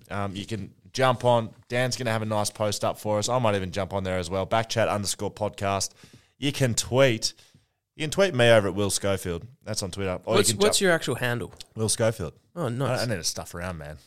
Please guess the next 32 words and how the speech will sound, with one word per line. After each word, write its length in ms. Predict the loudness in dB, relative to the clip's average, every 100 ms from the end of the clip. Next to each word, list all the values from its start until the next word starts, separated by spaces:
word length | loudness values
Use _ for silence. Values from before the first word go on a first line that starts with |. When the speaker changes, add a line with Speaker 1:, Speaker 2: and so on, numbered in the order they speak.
| _ _ -2
Speaker 2:
Mine's 360 | 2 2 2
Dan 260 | 0 0 -2
underscore 420 | -6 -8 -6 -6
con. 240 | -6 -8 -6
Start 240 | -4 -2
with 80 | -2
Speaker 1:
I 20 |
know. 40 | -4
Speaker 2:
an 40 |
underscore 380 | -4 -4 -2 -4
in 60 | -6
it. 100 | -10 _ 2
Speaker 1:
Ah, 800 | 6 8 8 8 6 6 4 -2 -12 -18 -8
that 160 | -2
hurts 320 | 2 2 0 -2
me 80 |
so 340 | 0 0 0 -4
much. 340 | -4 -4 -8 -14 _ _ 2
Um, 400 | 6 8 8 4
you 80 | 0
can 100 | 0
tweet 220 | 0 0
the 80 | 2
show, 260 | 2 2
backchat 360 | 2 0 0 -4
underscore 380 | -4 -6 -6 -6
pod. 300 | 0 0 0
You 60 |
can 160 | -4 -2
jump 240 | 2 2 2
on 160 | 2
Reddit, 340 | 4 4 2